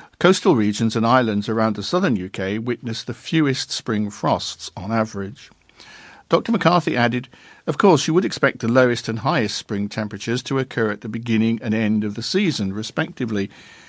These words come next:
but natural variation dictates that periods of lower than average temperatures are to be expected as we move through the season."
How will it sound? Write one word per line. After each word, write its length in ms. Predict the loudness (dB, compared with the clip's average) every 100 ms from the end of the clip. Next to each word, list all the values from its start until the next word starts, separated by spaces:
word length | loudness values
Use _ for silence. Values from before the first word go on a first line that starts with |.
| -8
but 140 | -4 0
natural 440 | 0 -2 0 0
variation 880 | 4 6 6 4 2 2 0 -2 -2
dictates 580 | -4 -6 -4 -4 -6 -10
that 260 | -6 -8
periods 480 | -4 -2 2 0 -2
of 140 | -4 2
lower 280 | 4 4
than 140 | 2 -2
average 380 | -4 -8 -12 -4
temperatures 500 | -4 -4 -4 -6 -6 -14 -20 _
are 160 | 2 2
to 120 | 0
be 140 | -4
expected 680 | -4 -6 -6 -6 -6 -8 -8
as 200 | -6 -8
we 100 | -6
move 220 | -6 -8
through 180 | -10 -10
the 100 | -8
season." 540 | -4 -2 -2 -4 -10